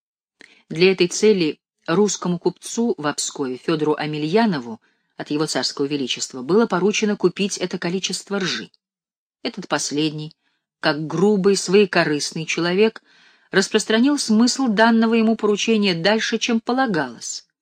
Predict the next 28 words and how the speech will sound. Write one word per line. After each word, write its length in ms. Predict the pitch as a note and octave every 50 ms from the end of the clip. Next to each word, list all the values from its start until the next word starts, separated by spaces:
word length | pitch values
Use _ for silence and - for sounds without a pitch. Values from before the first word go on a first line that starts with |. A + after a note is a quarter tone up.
| _ _ _ _ _ _ _ -
и 80 | -
не 120 | F#3+ G#3 A3+
позволил 580 | - C4 C4 A3+ A#3 A3 G#3 F#3+ D#3+ D3+ C#3+
никому 400 | C#3 C#3+ C#3 - - C#3 C#3 C#3
из 140 | C#3 C3+ C3+
народа 340 | D3+ D#3+ F3+ A#3 C4+ A3+ A3
купить 420 | A3 - F#3+ F3+ - B3 C4+ -
хотя 320 | - - F3+ F3+ - A3 A3
бы 220 | G#3 A3+ A3+ A3 _ _ _ _ _ _ -
четверик 720 | - - A3+ G#3+ - A3 G#3 B3 A#3+ A3+ F#3 - - -
ржи, 420 | - - C3+ C#3+ - - A#2 - - _ _ _ _ _ _ _ _ _ _ _
за 160 | - C#3+ C#3+ D3+
исключением 500 | - - - D3 - E3 D#3 D3+ D3+ C#3+
разве 260 | D3 C#3+ C3+ C#3 C#3
того, 280 | - - D3 D#3+ G#3+
что 260 | A#3 - - - D#3 D3+
он 160 | D#3+ E3+ F3+
им 200 | F#3 F#3 F#3 - _ _ _ _ -
уступал 600 | E3 E3 - - - D#3 - _ - A3+ G#3+ F3
как 240 | - - D3 C3 C3
бы 120 | C3+ D3+
из 260 | D#3+ - G3+ G#3+ G#3
дружбы 500 | G3 F3+ F3+ D#3 C3+ B2 A#2+ A2+ A2+ B2 - _ _ _ _ _ _ _ -
и 120 | D#3 C#3 -
по 100 | - D3+
достаточно 720 | D3 - B2+ - - - - B2 B2 - C#3 - - F#3 G3
дорогой 380 | F#3+ F3+ D3 B2+ B2 B2+ C3
цене. 420 | - - - G#3+ G3+ E3+ C#3 F#3+